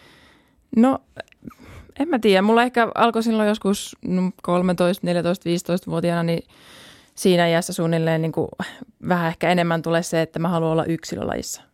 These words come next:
Että, et mun niinku tota, oma ajatusmaailma ja se on niinku enemmän semmonen, mikä menee sinne yks-, yksilölajin puolelle kuin joukkuelaji.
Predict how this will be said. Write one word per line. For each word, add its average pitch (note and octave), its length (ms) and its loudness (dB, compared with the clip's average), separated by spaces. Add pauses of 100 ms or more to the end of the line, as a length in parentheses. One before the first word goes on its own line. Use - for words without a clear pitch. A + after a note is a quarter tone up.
(520)
Että, D#3+ 460 0
et D#3+ 180 -4 (240)
mun E3+ 340 0
niinku E3 280 0
tota, D#3+ 580 0 (100)
oma E3+ 280 2
ajatusmaailma E3 720 2
ja D#3 280 2 (180)
se E3+ 220 0
on D#3+ 100 0
niinku D#3 160 -2 (160)
enemmän D#3+ 320 -2
semmonen, D#3 380 -2
mikä D#3 180 -2
menee D#3 260 0
sinne D#3+ 240 -2
yks-, D#3 180 -8 (100)
yksilölajin D#3 600 -2
puolelle D#3 320 0
kuin D#3 180 -4
joukkuelaji. - 580 -2